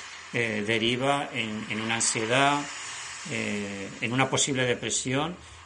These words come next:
y en sentimientos de, de, de culpa, de que, bueno, de que yo no soy capaz de hacer eso, de que este miedo me bloquea.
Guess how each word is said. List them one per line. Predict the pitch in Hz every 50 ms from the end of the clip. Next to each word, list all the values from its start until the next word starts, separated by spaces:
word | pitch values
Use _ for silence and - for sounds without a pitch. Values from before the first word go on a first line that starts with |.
| - -
y | - 139 120 120 120
en | 120 113
sentimientos | - - 139 120 104 - 117 123 131 143 147 139 - 170 170 160 - - - - 120 -
de, | 135 123 117 117 110 107 107 104 104 101 101 101 98 - -
de, | 117 131 135
de | 123 120 107
culpa, | - - 147 160 165 160 - - 147 151 165 190 - - - - - -
de | - 123 104 120 120 113 113 107 107 107 104 104 - -
que, | - 107 104 107 104
bueno, | 104 117 113 104 107 127 139 107
de | 110
que | - - 117
yo | 113 123
no | 120
soy | 117 - 117
capaz | - 117 - 117 107
de | 110
hacer | 110 - 120 117 139
eso, | 156 156 - - 147 139 139 139 139 139 139 - - - - - - - -
de | 117 120 117 - - -
que | 135 120 117 113 110 110 110 110 117
este | 120 - - 143
miedo | 123 123 120 120 113
me | 117 117
bloquea. | 113 113 110 110 - - 131 127 127 123 123 123 120 120 120 120 117 120 120 120